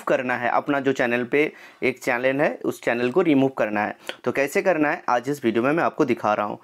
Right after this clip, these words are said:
तो first of all आपको क्या करना है, अपना जो YouTube चैनल पे जो सेकंड चैनल,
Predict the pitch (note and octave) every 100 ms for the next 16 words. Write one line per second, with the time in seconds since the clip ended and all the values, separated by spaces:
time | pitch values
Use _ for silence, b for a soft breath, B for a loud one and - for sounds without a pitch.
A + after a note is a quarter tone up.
0 | B B B - - B3+ G#3 G3+ G3+ G#3+
1 | G#3+ G#3 F#3+ D3 D3 D3+ - - E3 F3
2 | F#3+ D3+ D3 E3+ D#3+ D#3+ E3 E3 F3 E3
3 | D#3+ D3+ C3+ D#3 D#3+ D#3 D#3+